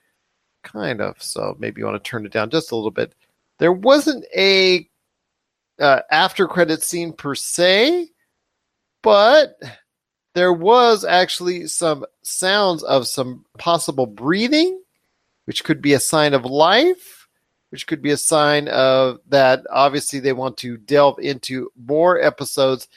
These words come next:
in the rebooted, like you said, the retcon story of Michael Myers.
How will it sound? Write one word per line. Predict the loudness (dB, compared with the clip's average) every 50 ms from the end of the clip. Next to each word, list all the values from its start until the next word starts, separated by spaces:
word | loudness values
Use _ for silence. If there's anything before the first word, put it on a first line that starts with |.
| _ _ _ _ _ _ _ _ _
in | -2 0 0 0 0 -2 -6 -10
the | -10 -4 -4 -4 -4
rebooted, | -4 -6 -8 -8 -8 -8 -6 -6 -4 -4 -2 -2 -4 -4 -6 _ _
like | 0 0 0 0 -6
you | -8
said, | -4 -2 -2 -2 -2
the | -4 0
retcon | 4 4 4 4 2 -2 -2 0 0 0 -2
story | -4 -6 -2 2 4 4 4 4 4 2 0 -4 _ _ _ _ _ _ _ _
of | 4 4 4 4 2
Michael | 2 0 0 0 0 -4 -6
Myers. | -4 -2 -2 0 0 0 0 -2 -4 -6 -12 -16